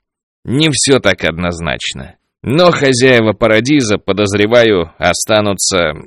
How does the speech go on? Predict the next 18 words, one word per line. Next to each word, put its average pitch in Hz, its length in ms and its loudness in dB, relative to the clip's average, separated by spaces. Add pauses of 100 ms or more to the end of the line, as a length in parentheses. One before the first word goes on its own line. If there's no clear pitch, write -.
(160)
довольны. 113 840 0 (460)
Это 185 240 2
тебе 175 260 2
на 170 120 2
подумать, 165 420 4
дружище. 123 760 0
Хорошего 117 460 -2
дня. 95 320 -6 (340)
Будь 147 320 2
осторожен 143 580 2
и 120 180 0
помни, 113 480 2
у 76 140 -4
зверя 113 460 2
может 110 340 0
быть 95 440 -4 (100)
тысячи 131 720 -2
имен». 67 400 -4